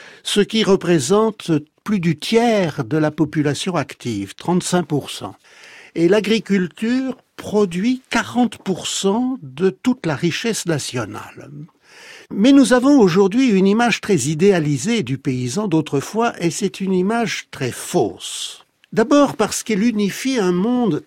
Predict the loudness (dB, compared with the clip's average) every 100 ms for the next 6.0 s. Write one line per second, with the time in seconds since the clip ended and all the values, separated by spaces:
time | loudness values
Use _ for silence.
0 | -12 -2 0 2 0 2 2 4 2 2
1 | 0 -2 -6 -10 -14 _ -20 -20 -20 -8
2 | -2 2 2 2 2 4 6 6 4 -2
3 | 2 0 0 -4 -2 -2 -2 -4 -6 -8
4 | -14 -16 -16 _ 0 2 0 -4 0 0
5 | 0 -2 2 2 2 0 2 2 0